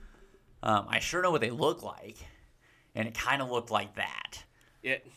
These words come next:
Speaker 2: you're not fooling anybody, Cincinnati. He was, he was hurt. He probably got hurt in practice.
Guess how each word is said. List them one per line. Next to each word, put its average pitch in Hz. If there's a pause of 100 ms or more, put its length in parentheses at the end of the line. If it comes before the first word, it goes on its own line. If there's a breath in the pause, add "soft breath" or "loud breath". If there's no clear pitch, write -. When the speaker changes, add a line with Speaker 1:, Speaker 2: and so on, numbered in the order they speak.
(1000 loud breath)
Speaker 2:
you're 160
not 202
fooling 185
anybody, 107
Cincinnati. 113
He 131
was, 120
he 143
was 160
hurt. 147 (240)
He 113
probably 160
got 147
hurt 151
in 143
practice. 117